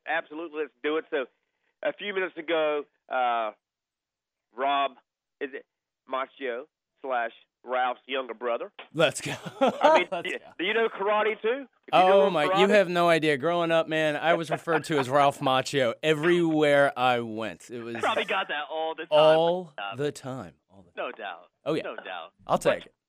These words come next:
Speaker 2: I'll
Speaker 1: what's
Speaker 2: take it.
Speaker 1: funny, when, when I was a kid, you know, people called, they thought, "Oh, I look like Ralph Macchio," you know, dark hair, whatever,
Speaker 2: <laughs>
Speaker 1: you know,
Speaker 2: Yep.
Speaker 1: a little whatever. And I used to get there, "Yeah, Ralph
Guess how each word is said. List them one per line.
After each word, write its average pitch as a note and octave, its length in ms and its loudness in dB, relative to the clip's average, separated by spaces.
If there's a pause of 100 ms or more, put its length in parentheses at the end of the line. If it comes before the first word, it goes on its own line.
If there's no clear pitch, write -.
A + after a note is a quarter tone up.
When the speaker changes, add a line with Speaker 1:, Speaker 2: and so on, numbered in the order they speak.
Speaker 2:
I'll B2+ 80 -12
Speaker 1:
what's F#3+ 160 -4
Speaker 2:
take - 120 -20
it. F#3+ 40 -2
Speaker 1:
funny, G#3 300 0
when, D3+ 200 -4
when D3+ 120 -4
I E3+ 140 0
was E3+ 140 -2
a C#3 60 -12 (140)
kid, F3 340 -2 (1080)
you C#3+ 120 -8
know, C3+ 340 -2 (540)
people F3+ 320 -6
called, F#3 380 -2
they F3 200 -2
thought, F3 160 0
"Oh, F3+ 200 0
I E3 120 -2
look G#3 180 -6
like D3 160 -4
Ralph C#3 280 -2
Macchio," A2+ 520 -6
you B2+ 80 -6
know, C3 100 -2
dark D#3 420 -4
hair, D#3 360 -2
whatever, D#3 360 0
Speaker 2:
<laughs> - 20 -6
Speaker 1:
you E3 180 -8
know, C#3+ 180 -2
Speaker 2:
Yep. D3+ 80 -4
Speaker 1:
a - 20 -8
little E3 220 -2
whatever. D#3 360 -2 (540)
And D3+ 140 -4
I G#3+ 120 0
used D4 120 -6
to G#3+ 60 -12
get F3+ 240 -4
there, C3+ 220 0
"Yeah, E3 180 -2
Ralph E3 200 -4